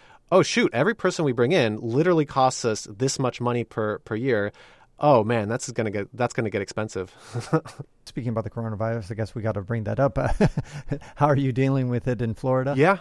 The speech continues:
Speaker 1: um, it's, it's going well. Uh, like, you know, South Florida, I'm not in South Florida, I'm not in Miami, I'm in North Florida. Uh, University of Florida, Gainesville,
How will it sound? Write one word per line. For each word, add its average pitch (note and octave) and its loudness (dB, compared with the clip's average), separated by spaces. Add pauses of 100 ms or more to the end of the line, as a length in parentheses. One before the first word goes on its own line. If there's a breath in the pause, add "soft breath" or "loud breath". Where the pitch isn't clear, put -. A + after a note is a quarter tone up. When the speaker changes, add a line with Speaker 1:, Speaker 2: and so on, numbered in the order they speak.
(120)
Speaker 1:
um, C#3 4
it's, - -6
it's - -6
going C#3+ 6
well. C3+ 4
Uh, A#2 2
like, A#2 -2
you B2+ -4
know, A2+ 0
South D3+ 2
Florida, C#3 2
I'm C3+ 2
not D3+ 4
in B2 -2
South B2 0
Florida, A2 0
I'm A2 -2
not A2+ 0
in A2 -2
Miami, G#2 -2
I'm G2+ -4
in G2 -8
North G#2 -4
Florida. G2+ -6 (340 loud breath)
Uh, G2+ -4
University D3 2
of - -8
Florida, B2+ 0
Gainesville, A#2 0